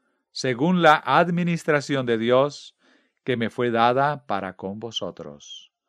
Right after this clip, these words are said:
para que anuncie cumplidamente la palabra de Dios, el misterio que había estado oculto desde los siglos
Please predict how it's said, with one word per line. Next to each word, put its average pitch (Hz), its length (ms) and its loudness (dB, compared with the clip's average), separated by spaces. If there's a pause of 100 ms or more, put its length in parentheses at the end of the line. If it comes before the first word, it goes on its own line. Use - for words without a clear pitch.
(500)
para 120 280 2
que 135 120 -2
anuncie 151 760 2
cumplidamente 123 1200 -2
la 101 220 -2
palabra 131 560 -8
de 131 120 -10
Dios, 98 640 -10 (540)
el 139 180 -2
misterio 160 760 2
que 139 100 0
había 123 240 0
estado 127 420 0
oculto 135 720 0 (340)
desde 110 260 -4
los 101 200 -6
siglos 131 720 -4